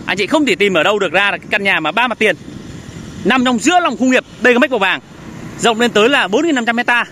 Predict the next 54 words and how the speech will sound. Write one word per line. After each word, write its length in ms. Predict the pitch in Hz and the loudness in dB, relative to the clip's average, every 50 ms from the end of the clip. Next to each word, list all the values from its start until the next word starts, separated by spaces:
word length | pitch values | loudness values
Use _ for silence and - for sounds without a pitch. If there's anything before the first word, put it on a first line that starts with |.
| - - | -8 -4
nha. 160 | 185 214 240 - - - - - - - - - - - - | -2 0 0 -2 -4 -10 -20 -20 -20 -20 -20 -20 -18 -8 -2
Và 100 | 160 180 | -2 0
anh 60 | 208 | 0
chị 120 | - 233 170 | 0 -2 -2
sẽ 100 | 214 208 | 0 0
đón 180 | 196 190 208 | 0 0 0
tất 160 | - 339 330 - | 0 -2 -2 -2
cả 160 | - 233 156 | -2 -2 0
những 120 | 139 175 190 | -2 -2 0
công 160 | 262 254 226 | 0 0 2
nhân 140 | 254 262 202 | 2 0 0
kỹ 120 | 180 247 | -2 0
sư 180 | - 285 285 254 - - - - - - - - | 0 2 0 0 -2 -6 -14 -20 -20 -18 -6 -2
đi 120 | 220 240 | 2 2
làm 180 | 240 226 208 196 | 4 4 2 2
về 180 | 208 196 180 | 2 2 2
đấy 100 | 175 190 | 2 0
ạ, 100 | 202 - - - - | 0 -2 -6 -6 -2
đi 120 | 220 233 | -2 0
qua 200 | - 240 240 226 | 2 2 2 2
căn 120 | 214 220 214 | 2 0 0
nhà 140 | 214 196 | 0 0
của 60 | 165 175 | 0 0
mình. 180 | 185 175 143 - - - - - - - - - - - - - - - | 0 0 -2 -2 -8 -20 -20 -20 -20 -20 -20 -20 -20 -20 -20 -20 -8 -2
Nên 140 | - 208 226 | 0 0 2
sau 220 | 214 - 269 262 254 | 2 2 2 2 2
này 120 | 240 208 | 2 2
anh 100 | 208 220 | 0 0
chị 140 | 214 247 208 | -2 -4 -2
có 100 | 220 269 | 0 2
thể 100 | 269 202 | 2 2
là 100 | 165 156 | 2 2
cho 220 | - 240 247 247 | 2 2 2 2
thuê 220 | 240 247 254 262 247 | 4 4 4 4 4
kiosk, 340 | - 240 240 269 311 302 - - - - - - | 2 2 4 4 2 2 -2 -8 -20 -20 -12 -4
bán 180 | - - 214 254 | -2 -2 -2 0
cà 140 | 254 247 185 | 0 -2 0
phê, 300 | - 247 247 254 240 196 - - - - - - - | 2 2 2 2 2 0 -4 -8 -20 -20 -10 -4 0
karaoke, 520 | 226 240 240 240 233 - - 254 262 247 | 2 2 2 2 2 2 2 4 4 4
tất 160 | - 330 311 - | 2 0 -2 0
cả 220 | - 269 160 127 127 - - | 0 0 0 -2 -4 -4 -2
ngành, 160 | 247 254 233 - - | -4 -4 -4 -4 -4
các 120 | - 269 | -2 0
ngành 120 | 262 233 208 | 2 2 2
nghề 160 | 214 208 185 | 2 2 2
sau 120 | - 214 | 2 0
này 160 | 233 226 180 185 | 0 0 0 0
nhá, 140 | 220 247 - - - - - - - - - - - - - - | 0 -2 -4 -4 -10 -20 -20 -20 -20 -20 -18 -18 -18 -20 -20 -14
sẽ 180 | - - 208 233 | -6 -2 -2 0
tập 120 | 240 226 | 0 2
hợp 140 | 208 208 196 | 0 0 0
vào 120 | 170 180 185 | 2 2 2
đây. 140 | 208 208 - - - - - - - - - - - - - | 2 2 -2 -6 -14 -20 -20 -20 -18 -18 -18 -18 -12 -4 -2
Đây, 140 | 165 180 | -2 -2